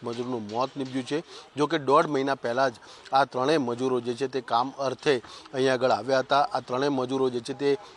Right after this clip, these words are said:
રાજસ્થાનના ડુંગરપુર હોવાનું જે છે તે સામે આવ્યું છે. પોલીસ પણ ઘટના સ્થળે આવી છે અને સમગ્ર મામલે પંચનામું કરીને વિગતો પણ હાંસલ કરી છે.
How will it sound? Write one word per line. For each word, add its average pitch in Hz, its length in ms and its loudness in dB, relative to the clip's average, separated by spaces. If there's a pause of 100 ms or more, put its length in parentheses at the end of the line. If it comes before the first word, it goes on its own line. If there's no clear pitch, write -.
(100)
રાજસ્થાનના 147 600 4
ડુંગરપુર 135 540 0
હોવાનું 123 400 -2
જે 120 100 -4
છે 127 140 -8
તે 123 120 -6
સામે 117 340 -6
આવ્યું 131 180 -2
છે. 135 220 -2 (340)
પોલીસ 175 320 4
પણ 160 120 -2
ઘટના 127 280 -2
સ્થળે 127 260 -2
આવી 127 160 -2
છે 131 140 -6
અને 131 100 -4
સમગ્ર 127 380 -6
મામલે 120 360 -6 (340)
પંચનામું 127 480 -2
કરીને 127 360 -4
વિગતો 123 440 -2
પણ 123 180 -4
હાંસલ 110 300 -10
કરી 113 220 -6
છે. 101 160 -18